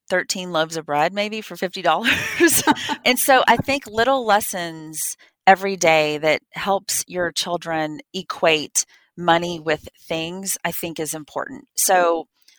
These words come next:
another thing is when I'm shopping with my daughter and she's trying to decide between two things, I'll say, "Okay, this one's twelve dollars, this one's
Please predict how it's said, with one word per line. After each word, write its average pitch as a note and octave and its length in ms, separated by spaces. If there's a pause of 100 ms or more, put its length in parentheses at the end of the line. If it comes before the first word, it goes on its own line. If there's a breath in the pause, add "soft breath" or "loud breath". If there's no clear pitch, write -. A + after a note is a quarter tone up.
(140 soft breath)
another G3 320
thing E3 380
is D#3+ 340
when D#3+ 560 (420)
I'm F3 120
shopping E3 340
with D#3+ 160
my D#3 120
daughter D3+ 420
and D#3 160
she's - 260
trying E3 200
to D#3+ 60
decide D#3 460
between D#3 340
two D#3 200
things, D3+ 580 (400 loud breath)
I'll E3 140
say, E3 340
"Okay, C#3+ 400 (500 soft breath)
this F3+ 200
one's F#3 220
twelve D#3 440
dollars, D3+ 480
this - 240
one's D#3 240